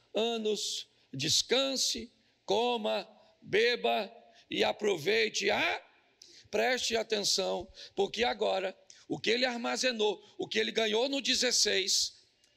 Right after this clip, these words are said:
sem precisar, que dava pra escoar, ele não escoou. Armazenou no dezessete e no dezoito. E com o armazenamento do dezessete e do dezoito,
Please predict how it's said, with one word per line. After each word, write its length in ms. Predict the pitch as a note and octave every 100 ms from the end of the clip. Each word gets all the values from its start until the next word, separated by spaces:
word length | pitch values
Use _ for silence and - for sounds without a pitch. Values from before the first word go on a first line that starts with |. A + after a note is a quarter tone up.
| _
sem 380 | - - F#3+ F#3+
precisar, 680 | F#3+ F#3 G#3 D#3+ E3+ E3+ D#3 _ _ _ _ _ _ _ -
que 80 | F3
dava 320 | F3 F#3 -
pra 180 | - F#3
escoar, 640 | F3+ - G3+ F3+ F3+ - _ _ _ _
ele 240 | - E3+ E3+
não 260 | E3 F3
escoou. 640 | F3 - G3+ E3+ D3 - - _ _ - -
Armazenou 840 | - A3+ A#3+ B3 A3+ A#3+ A3 B3+ C4
no 180 | B3 A#3+
dezessete 1000 | A3 - G3 - - - C#4 D#4 - C#4
e 20 |
no 160 | B3+
dezoito. 680 | A3+ A#3+ - E3 C#3 B2+ - - - _ - - -
E 100 | F3
com 360 | - A3+ B3+
o 60 | C4
armazenamento 1000 | B3+ B3 B3 A3+ A#3 A#3 A3+ G#3 G#3 F#3
do 160 | D#3+
dezessete 1000 | C#3+ E3 C#3+ D3 - - A3 C4+ C#4 C4
e 40 | C4
do 200 | A#3 A#3+
dezoito, 640 | A#3 E3+ D#3+ D#3+ D3+